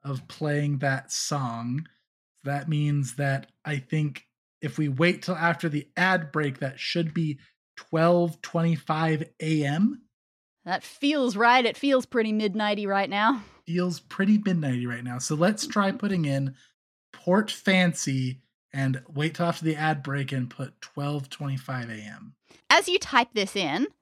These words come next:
Speaker 2: the letters fancy and one two two five show up on screen just as you type them. That's not all. Above them, other letters and symbols show up.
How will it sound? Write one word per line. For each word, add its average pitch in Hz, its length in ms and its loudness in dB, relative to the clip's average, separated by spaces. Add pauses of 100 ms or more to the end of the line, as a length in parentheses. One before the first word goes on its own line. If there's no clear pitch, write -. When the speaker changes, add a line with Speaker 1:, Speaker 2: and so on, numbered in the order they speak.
(100)
Speaker 2:
the 226 280 4
letters 202 640 2
fancy 254 680 0
and 196 340 2
one 220 400 0
two 226 280 0
two 208 200 -4
five 202 300 4
show 196 180 2
up 226 140 4
on 269 140 4
screen 202 280 -2
just 208 200 0
as 240 100 -2
you 247 80 -2
type 180 280 0
them. 202 180 0 (560)
That's 508 220 -4
not 539 400 6
all. 151 240 0 (340)
Above 320 400 2
them, 254 380 0 (440)
other 480 240 2
letters 185 420 2
and 196 220 -2
symbols 180 600 -2
show 160 380 0
up. 120 280 -2